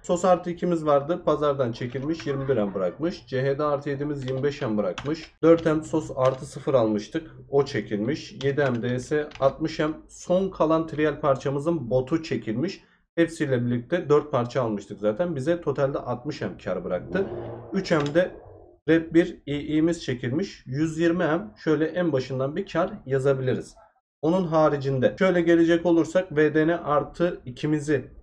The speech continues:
trade'den I V Murat arkadaşımıza teslim ettik. Üç tane B D, V D N artı sıfır verdi. Üstüne üç yüz otuz em verdi. Doksan em karı var bunun bize. Dört yüz elli sayıp verdik.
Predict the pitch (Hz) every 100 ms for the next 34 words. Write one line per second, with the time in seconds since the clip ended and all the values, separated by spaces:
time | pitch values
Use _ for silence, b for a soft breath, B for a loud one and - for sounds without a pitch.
0 | - - 151 135 - 165 175 - - 143
1 | 147 135 160 160 143 143 135 - - 139
2 | 135 131 110 127 135 180 156 135 - 117
3 | 104 170 - 151 143 - 120 107 98 110
4 | 107 - 120 113 113 113 107 98 - -
5 | - - 160 151 139 165 127 - 127 -
6 | 127 120 113 110 160 170 151 147 143 175
7 | B B B _ - 147 - 196 190 196
8 | 180 160 147 107 85 - - _ 123 113
9 | 107 104 139 175 135 139 135 135 139 139
10 | 143 123 110 107 - - 98 101 104 175